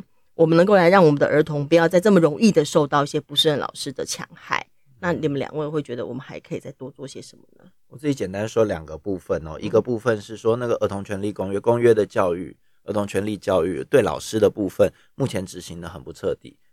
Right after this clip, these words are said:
Speaker 2: 那各校被派，
Speaker 1: 嗯哼。
Speaker 2: 被派去受训了，也就是受那一两个小时训啊，后面也没有什么比较好的查核的方式，看老师有没有学会。他可能得变成师培的一个必修，因为它是一个很基础的指引。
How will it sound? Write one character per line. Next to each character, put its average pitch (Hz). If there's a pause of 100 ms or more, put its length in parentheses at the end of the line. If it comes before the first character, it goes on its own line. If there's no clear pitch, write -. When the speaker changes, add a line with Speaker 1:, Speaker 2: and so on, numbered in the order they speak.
(120)
Speaker 2:
那 120
各 139
校 104
被 107
派， 98
Speaker 1:
嗯 85
哼。 - (120)
Speaker 2:
被 -
派 113
去 101
受 104
训 90
了， 76
也 78
就 117
是 120
受 120
那 113
一 104
两 85
个 73
小 71
时 80
训 92
啊， 78 (120)
后 98
面 101
也 87
没 80
有 90
什 85
么 71 (340)
比 85
较 92
好 78
的 76
查 76
核 76
的 76
方 82
式， 85
看 82
老 67
师 80
有 82
没 78
有 73
学 -
会。 - (260)
他 -
可 120
能 85
得 76
变 101
成 85
师 -
培 82
的 76
一 67
个 73
必 80
修， -
因 104
为 131
它 143
是 143
一 123
个 -
很 80
基 107
础 87
的 73
指 69
引。 73